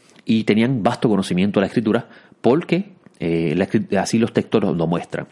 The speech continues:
Así que cualquiera de los dos que sean, sean esenios o sean sa-, eh, sa-, eh, sadoquitas, ambos eran judíos.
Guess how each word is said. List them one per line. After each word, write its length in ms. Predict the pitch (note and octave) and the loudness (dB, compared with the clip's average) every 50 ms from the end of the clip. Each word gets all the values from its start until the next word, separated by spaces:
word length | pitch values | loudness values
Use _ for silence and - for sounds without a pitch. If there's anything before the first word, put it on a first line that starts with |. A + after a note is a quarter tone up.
| _ - - - - - - - - | _ -18 -18 -16 -16 -16 -18 -18 -12
Así 220 | - - - A2+ G2 | -10 -4 -4 -2 0
que 120 | - A2 | 2 2
cualquiera 360 | F2+ A2+ A2+ G#2+ - D#3+ D#3+ | 2 2 2 2 2 2 2
de 60 | D#3+ D#3 | 2 2
los 40 | |
dos 120 | C3 D3 C#3+ | 2 0 0
que 120 | - B2+ | 0 0
sean, 320 | - - D3+ D#3 E3 E3 - - - - | 2 2 2 2 2 -2 -4 -10 -16 -16
sean 300 | - - - A2 A2+ A#2+ | -6 -2 0 0 2 2
esenios 360 | A2 - - D3 D3+ D3+ C3+ | 0 0 0 0 2 0 0
o 60 | A#2+ | -2
sean 240 | A2 - B2 B2 C3+ | 0 0 0 0 2
sa-, 120 | B2+ - A#2 - - | 0 -2 -6 -2 0
eh, 160 | A#2+ A2+ G#2+ G#2 - | 0 2 2 0 -4
sa-, 140 | - - - - | -4 -4 0 0
eh, 220 | A2 G2+ G2 F#2 F2+ | 2 2 2 0 2
sadoquitas, 680 | - A2 A2 A2 - E3 E3 - D#3+ D3+ D3 - - - _ | 2 0 0 2 0 -2 0 2 0 0 0 -4 -10 -10 _
ambos 340 | - B2+ C#3+ D3 D#3 D#3+ - | 0 0 2 2 2 2 2
eran 160 | A2+ G2 G2 | 2 0 2
judíos. 360 | F#2+ F#2+ - - - - - | 0 -2 -2 -2 -4 -8 -12